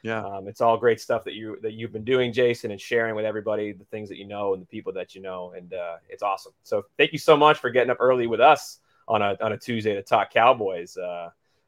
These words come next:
Speaker 2: I'm looking forward to this season, and we'll see how, we'll see how the boys do.
Speaker 1: Well, you have to ping me sometime in November of Decem-, or December if you start to see any of the things that we talked about that I
Speaker 2: <laughs>
Speaker 1: predicted come to fruition, 'cause I need to remember that, because I'm
Speaker 2: Yep.
Speaker 1: just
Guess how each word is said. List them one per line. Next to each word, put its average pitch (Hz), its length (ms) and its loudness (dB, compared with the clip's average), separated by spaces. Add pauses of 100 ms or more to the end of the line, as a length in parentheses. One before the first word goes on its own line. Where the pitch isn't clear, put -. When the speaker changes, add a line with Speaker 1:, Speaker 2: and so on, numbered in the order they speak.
(120)
Speaker 2:
I'm 113 100 -4
looking 135 200 2
forward 143 280 6
to 139 80 -2
this 131 220 0
season, 143 400 0
and 113 140 -2
we'll 117 80 2
see 143 180 -6
how, 143 320 2
we'll 151 140 -8
see 185 120 -4
how 190 120 0
the 165 60 -12
boys 185 300 2
do. 170 320 6 (440)
Speaker 1:
Well, 160 320 8 (280)
you 139 160 -4
have 170 280 4
to 165 100 0
ping 156 320 4
me 123 300 0
sometime 123 420 0
in 123 80 -2
November 123 460 0
of 113 100 -8
Decem-, 127 400 -4
or 123 140 -2
December 113 560 -4
if 110 100 -10
you 113 80 -12
start 123 280 -4
to 107 60 -12
see 127 280 -8
any 156 240 2
of 139 120 0
the 135 80 -2
things 135 280 -2
that 131 100 -2
we 127 120 -6
talked - 320 2
about 117 320 2
that 123 200 0
I 160 60 -4
Speaker 2:
<laughs> - 60 -8
Speaker 1:
predicted 135 520 -2
come 127 200 0
to 123 100 -6
fruition, 117 580 -6
'cause 135 160 -6
I 143 60 4
need 170 160 4
to 175 80 4
remember 156 400 4
that, 117 300 -6 (340)
because 139 240 0
I'm 156 140 8
Speaker 2:
Yep. 131 100 0
Speaker 1:
just - 260 -10